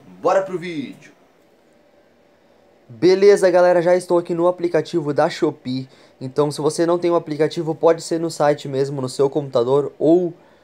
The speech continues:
tablet ou notebook, tanto faz. Entrando no site da Shopee ou no aplicativo, você consegue fazer isso. Então, pra você comprar na Shopee por boleto, é o seguinte. Você vai ter que fazer o seguinte, beleza?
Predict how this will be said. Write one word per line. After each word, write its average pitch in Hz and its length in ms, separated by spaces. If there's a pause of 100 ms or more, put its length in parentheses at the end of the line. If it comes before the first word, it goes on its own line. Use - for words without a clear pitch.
(140)
tablet 143 640
ou 143 240
notebook, 131 640
tanto 135 260
faz. 123 340 (280)
Entrando 180 360
no 190 120
site 170 280
da 160 120
Shopee 165 340
ou 165 60
no 165 80
aplicativo, 160 500
você 151 260
consegue 151 340
fazer 151 340
isso. 117 320 (640)
Então, 190 160
pra 214 140
você 214 220
comprar 175 420
na 170 100
Shopee 160 460
por 175 320
boleto, 135 720
é 120 80
o 156 80
seguinte. 120 580 (580)
Você 139 220
vai 160 140
ter 156 120
que 151 60
fazer 160 220
o 165 80
seguinte, 156 440
beleza? 113 480